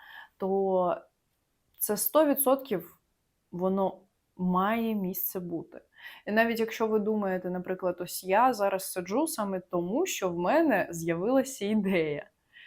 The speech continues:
В мене з'явилася ідея записати відео, в мене з'явилася ідея, на яку тему я хочу <laughs> розповідати". Я могла б подумати, кому це потрібно?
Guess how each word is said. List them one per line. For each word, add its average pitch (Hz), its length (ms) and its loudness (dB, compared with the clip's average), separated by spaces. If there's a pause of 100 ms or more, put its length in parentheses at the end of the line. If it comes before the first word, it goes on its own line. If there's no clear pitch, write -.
(280)
В 175 60 -6
мене 285 280 4
з'явилася 220 600 -2
ідея 180 380 0
записати 180 600 -6
відео, 156 420 -8
в 156 100 -16
мене 175 220 -4
з'явилася 180 680 -6
ідея, 180 600 -4 (380)
на 180 200 0
яку 175 300 0
тему 220 380 4
я 160 260 -2 (100)
хочу 170 600 -2 (180)
<laughs> 196 180 -6
розповідати". 185 920 0 (320)
Я 202 180 4
могла 233 280 4
б 254 80 -12
подумати, 196 720 0 (340)
кому 220 240 0
це 285 140 0
потрібно? 185 640 -4